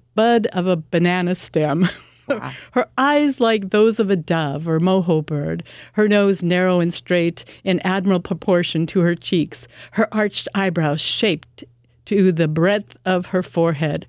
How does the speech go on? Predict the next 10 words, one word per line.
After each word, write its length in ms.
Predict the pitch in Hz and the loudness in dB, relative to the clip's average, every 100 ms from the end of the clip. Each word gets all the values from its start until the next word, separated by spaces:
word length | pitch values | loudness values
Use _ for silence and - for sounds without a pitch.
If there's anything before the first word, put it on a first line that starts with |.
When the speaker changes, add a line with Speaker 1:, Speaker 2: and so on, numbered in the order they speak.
| _ - | _ -2
Speaker 1:
her 160 | 214 | -2
dark 400 | 180 180 170 160 | 0 -2 -2 -4
hair 280 | - 160 151 | -4 -2 -2
wavy 640 | 151 175 175 175 160 151 151 | 0 2 4 2 2 0 0
and 180 | 147 - | -2 -2
fine, 460 | 165 160 151 147 | 0 0 0 0
her 120 | 170 | -2
skin 400 | 175 - 214 190 170 | -2 -2 0 2 2
very 280 | 202 247 | 2 4
light. 420 | 220 190 151 - | 2 0 -2 -8